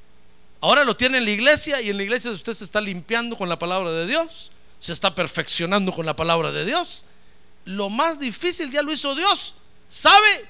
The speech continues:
qué es lo que tenemos que hacer nosotros nada más? ¿Quiere saber qué tiene que hacer usted? A ver, pregúntale al que tiene a un lado, ¿quiere saber qué, qué tiene que hacer usted, hermano? Porque no crea, hermano, que usted no tiene que hacer nada. Mire, Dios sería injusto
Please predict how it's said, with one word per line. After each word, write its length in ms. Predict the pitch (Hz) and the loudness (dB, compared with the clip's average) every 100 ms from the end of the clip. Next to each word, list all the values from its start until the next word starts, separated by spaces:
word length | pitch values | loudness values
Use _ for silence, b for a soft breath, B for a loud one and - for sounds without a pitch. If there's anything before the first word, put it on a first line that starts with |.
| - | 0
qué 220 | 339 403 | 4 4
es 100 | 320 | 2
lo 100 | 349 | -4
que 120 | 285 | 0
tenemos 340 | 294 349 381 | 2 2 0
que 60 | 359 | 0
hacer 200 | 320 370 | 0 0
nosotros 340 | 359 370 370 | 0 -2 -2
nada 220 | 359 403 392 | 2 2 2
más? 420 | 415 415 - - - - - - - | -4 -8 -14 -16 -20 -20 -20 -20 -10
¿Quiere 180 | - 285 | -2 0
saber 240 | 262 269 277 | 4 4 4
qué 100 | 277 | 0
tiene 180 | 294 | 0
que 60 | 269 | 0
hacer 160 | 262 285 | 0 -2
usted? 260 | 233 339 - - - - b b b | 0 -2 -4 -20 -20 -20 b b b
A 60 | 185 | -2
ver, 100 | 214 | 0
pregúntale 280 | 247 254 233 | -2 -2 -4
al 40 | |
que 80 | 185 | -4
tiene 120 | 226 | -4
a 20 | |
un 40 | 233 | -4
lado, 200 | 247 - - | -6 -8 -12
¿quiere 180 | - 240 | -6 -4
saber 260 | 214 208 233 | -2 -2 -4
qué, 140 | 233 | -8
qué 340 | - - - | -12 -14 -12
tiene 220 | 208 226 226 | -10 -10 -10
que 80 | |
hacer 180 | 214 233 | -8 -6
usted, 180 | 220 - | -6 -6
hermano? 300 | 233 247 285 - - - - - - - - - - - - - - - - - - - - - - - - - - - - - | -6 -8 -12 -16 -20 -20 -20 -20 -20 -20 -20 -20 -20 -20 -20 -20 -20 -20 -20 -20 -20 -20 -20 -20 -20 -20 -20 -20 -20 -20 -20 -16
Porque 200 | 143 170 | -10 -6
no 140 | 254 | -4
crea, 220 | 302 370 330 | -2 2 2
hermano, 260 | 202 170 | 2 -4
que 80 | 151 | -4
usted 140 | 147 | -6
no 100 | 180 | -6
tiene 180 | 131 139 | -8 -8
que 100 | 131 | -8
hacer 200 | 117 123 | -6 -8
nada. 320 | 117 254 139 - - - - - - - - - - - - - | -6 -4 -6 -10 -20 -20 -20 -20 -20 -20 -20 -20 -20 -20 -20 -10
Mire, 180 | 254 190 | -8 -6
Dios 240 | 175 285 | -2 0
sería 240 | - 214 269 | 0 -2 -4
injusto 560 | 247 277 294 330 277 | -4 -2 -2 -2 -4